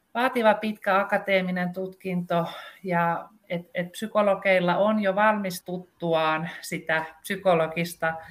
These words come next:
pääomaa tosi hyvin ja, ja niin kun sieltä yliopisto-opinnoista semmoista tietoa ja osaamista, joka on kyllä ihan jo siinä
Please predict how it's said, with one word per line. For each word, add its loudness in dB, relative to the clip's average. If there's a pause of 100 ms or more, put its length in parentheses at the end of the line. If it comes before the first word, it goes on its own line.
(280)
pääomaa 2
tosi -2
hyvin 0
ja, 0
ja 2
niin -2
kun -6 (100)
sieltä 0
yliopisto-opinnoista -2 (480)
semmoista 0 (160)
tietoa 2
ja 0
osaamista, -4
joka -4
on -6
kyllä -2 (220)
ihan -4 (160)
jo 0
siinä -2